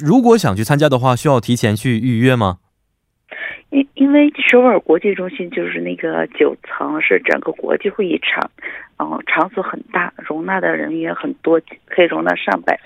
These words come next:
Speaker 2: 万，就上百名，就是说参加者，所以说不需要提前预约。
Speaker 1: 嗯。
Speaker 2: 如果有时间的话，可以感兴趣的朋-，听众朋友呢，可以当天就可以去的。
Speaker 1: 哦，是，还是非常方便的啊。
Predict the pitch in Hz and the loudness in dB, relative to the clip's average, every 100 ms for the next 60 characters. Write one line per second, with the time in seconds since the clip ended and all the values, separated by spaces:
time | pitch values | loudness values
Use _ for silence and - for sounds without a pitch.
0 | - - - - 175 - - - 214 - | -10 -10 -6 0 0 0 -4 0 0 2
1 | 160 143 135 147 143 - 143 156 143 143 | 0 0 0 -2 -4 -2 0 2 4 2
2 | - _ _ _ _ _ _ - - - | 0 _ _ _ _ _ _ -20 -4 -2
3 | 160 156 160 - - - 185 170 - - | 2 2 2 -2 -2 0 0 0 -2 -4
4 | - - 262 - - 165 156 165 - 160 | -14 -6 -6 -4 0 0 0 -4 -12 -10
5 | 160 165 175 180 135 117 90 87 226 254 | -8 -6 0 2 2 2 -2 -4 0 4
6 | 196 - 202 240 254 247 202 - 180 170 | 4 4 2 2 2 2 2 0 0 2
7 | 143 196 175 156 - - - - 180 180 | 0 -2 -4 -2 -2 -4 -8 -4 0 0
8 | 156 151 165 165 190 165 180 185 196 190 | 0 -2 -2 -2 0 0 -2 -4 -6 -6
9 | - 135 - 170 143 - - - 110 117 | -4 -4 -4 -4 -2 -4 -8 -6 0 2
10 | 120 104 98 123 101 110 107 117 107 113 | 2 0 -2 -4 -2 -2 -2 -2 0 0
11 | 123 123 95 95 | 2 2 2 0